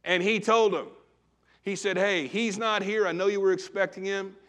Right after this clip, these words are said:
He's not here, risen." But that could have been enough.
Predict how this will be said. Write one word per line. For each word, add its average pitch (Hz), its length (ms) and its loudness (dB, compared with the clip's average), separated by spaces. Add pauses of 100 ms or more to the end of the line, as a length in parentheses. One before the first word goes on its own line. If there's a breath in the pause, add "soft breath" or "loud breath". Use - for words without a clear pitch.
(100)
He's 190 260 -10
not 190 260 -6
here, 185 440 0 (220)
risen." 196 600 0 (840)
But 185 480 0 (840)
that 269 240 4
could 262 120 0
have 208 80 0
been 185 140 -4
enough. 208 420 -4